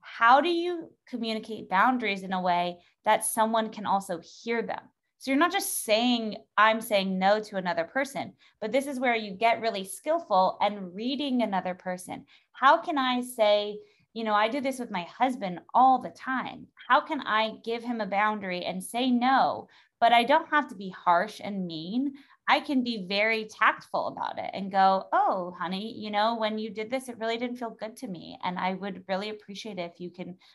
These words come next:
you know, speak to me in a kinder tone of voice when you say things that you, that you're giving me feedback on." And that's a boundary, even though it doesn't, most people probably wouldn't identify that as a boundary.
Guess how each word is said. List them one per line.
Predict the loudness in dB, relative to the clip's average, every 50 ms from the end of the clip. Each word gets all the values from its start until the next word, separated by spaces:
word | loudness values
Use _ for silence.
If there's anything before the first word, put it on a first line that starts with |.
| _ _ _ _ -8
you | -4
know, | -4 -4 -4
speak | -6 -12 -12 _ -12 -12 -10 -12
to | -10
me | -8 -6 -4
in | -4
a | -6 -6
kinder | -8 -10 -8 -6 -6 -6 -8
tone | -10 -8 -8 -6
of | -6 -6 -8
voice | -6 -6 -4 -4 -4 -8 -12 -16 _
when | -12 -10 -10 -8 -8 -8
you | -8 -8 -10 -10
say | -10 -8 -8 -8 -8 -10 _ _
things | -8 -8 -8 -8 -10 -12
that | -12 -12
you, | -10 -10 -8 -8 -10 -12 -12 _ -20 -4
that | -4 -4 -4 -4 -12 -16
you're | -10 -8 -8 -6
giving | -6 -6 -6 -6 -6
me | -8 -10 -8
feedback | _ -8 -6 0 0 -2 -2 -2 -8
on." | -12 -12 -12 -18 _ _ _ _ _ _ _ _ _ _ -6 _ 4
And | 4 6 8
that's | 6 6 4 0
a | 0
boundary, | 4 4 4 6 4 2 0 0 -4 -10 -8 -4
even | -2 0 2 2
though | 2 2
it | 2 0
doesn't, | -2 -4 -2 -6 -6 -6 -12 _ _ _ _ _ _ _ _ 0
most | 4 4 4 4 2
people | 0 2 2 0 0
probably | 2 4 6 6 6 6 2 0 -4 -4 -2
wouldn't | -2 -2 -2 -2 -4 -4 -6
identify | -6 -6 -6 0 0 2 2 2 0 -4 0 2 2 4 4
that | 2 0 0
as | 0 -4 -4 -4
a |
boundary. | 2 4 4 4 4 2 -2 -6 -8